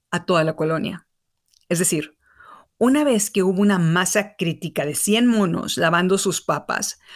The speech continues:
fueron suficientes para cambiar su comportamiento de la comunidad y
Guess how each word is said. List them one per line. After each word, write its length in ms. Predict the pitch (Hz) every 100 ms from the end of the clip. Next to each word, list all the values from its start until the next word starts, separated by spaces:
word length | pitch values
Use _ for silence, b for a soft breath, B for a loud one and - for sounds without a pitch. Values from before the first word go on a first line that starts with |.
| B B
fueron 240 | 262 294
suficientes 1120 | 302 277 220 208 - - 214 214 202 160 156 - B
para 240 | - 185 180
cambiar 340 | 175 175 180
su 180 | 170 202
comportamiento 1040 | 190 170 165 160 160 160 160 160 160 156 - b
de 160 | 214
la 140 | 165 160
comunidad 600 | 165 156 160 175 220 359 B 214 B
y 280 | 220 208